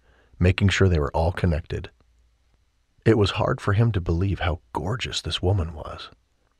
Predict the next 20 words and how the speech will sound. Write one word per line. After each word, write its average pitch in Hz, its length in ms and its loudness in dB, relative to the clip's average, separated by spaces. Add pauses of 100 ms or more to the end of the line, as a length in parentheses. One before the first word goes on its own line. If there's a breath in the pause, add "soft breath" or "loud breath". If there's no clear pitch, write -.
(320)
Even 156 280 8
though 135 160 6
she 127 200 2
had 90 140 2
changed 107 460 2
into 92 240 2
exercise 85 560 0
clothes, - 460 -8 (480)
and 90 120 6
even 95 180 6
though 92 120 6
her 87 100 4
blonde 95 340 2
hair 92 220 4
was 78 140 -2
pulled 92 300 -2
back 90 260 2
in 82 80 2
a 76 60 -2
ponytail, 87 680 0